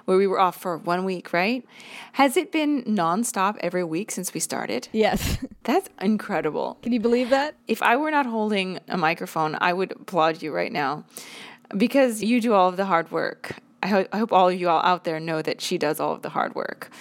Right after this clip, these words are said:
Speaker 1: I just show up and try to sound pithy. But Katie, I don't know how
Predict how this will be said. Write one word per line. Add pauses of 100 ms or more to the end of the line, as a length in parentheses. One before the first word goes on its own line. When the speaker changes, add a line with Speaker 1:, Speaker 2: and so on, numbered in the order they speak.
(160)
Speaker 1:
I
just
show
up (500)
and
try
to
sound
pithy. (440)
But
Katie,
I
don't
know
how